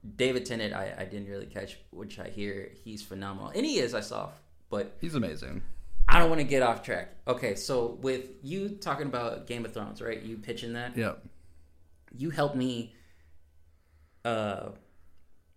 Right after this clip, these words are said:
Speaker 1: come up with two questions that I will now ask people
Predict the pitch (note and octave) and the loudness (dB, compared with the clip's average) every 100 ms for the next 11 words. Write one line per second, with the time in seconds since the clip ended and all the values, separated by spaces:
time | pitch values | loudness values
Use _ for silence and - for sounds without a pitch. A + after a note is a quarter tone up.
0 | _ - - - - B2+ A#2+ A2 G#2 - | _ -20 -20 -14 -6 -4 -4 -6 -10 -10
1 | - E3+ E3 D#3+ D3 - C3 A#2 A#2 A2 | -4 0 0 -2 -8 -4 -2 -2 -6 -6
2 | G#2+ G#2 G#2 G#2 G#2+ A#2 B2 A#2+ A2 G#2 | -6 -6 -8 -8 -8 -6 -6 -6 -6 -8
3 | G#2 - G#2 G2 G2 | -10 -16 -14 -14 -16